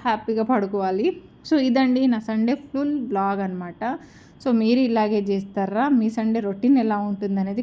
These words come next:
కామెంట్ సెక్షన్లో కామెంట్ చేయండి. వీడియో నచ్చితే లైక్ చేయడం, షేర్ చేయడం, సబ్స్క్రైబ్ చేయడం అసలు మర్చిపోకండి. So నా రాగి ముద్ద అయితే సూపర్గా ఉండిందండి, నేను చాలా ఇష్టంగా తిన్నాను. నిజంగా చెప్పాలంటే నిజంగానే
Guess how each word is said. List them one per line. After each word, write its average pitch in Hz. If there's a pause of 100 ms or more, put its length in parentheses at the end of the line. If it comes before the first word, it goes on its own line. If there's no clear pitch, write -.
కామెంట్ 208
సెక్షన్లో 233
కామెంట్ 196
చేయండి. 190 (120)
వీడియో 190
నచ్చితే 196 (120)
లైక్ 185
చేయడం, 214 (120)
షేర్ 226
చేయడం, 240
సబ్స్క్రైబ్ 233
చేయడం 208
అసలు 214
మర్చిపోకండి. 202 (600)
So 277 (360)
నా 208 (140)
రాగి 220
ముద్ద 214
అయితే 208 (100)
సూపర్గా 220 (100)
ఉండిందండి, 202
నేను 196
చాలా 196
ఇష్టంగా 190
తిన్నాను. 185
నిజంగా 214
చెప్పాలంటే 185 (140)
నిజంగానే 220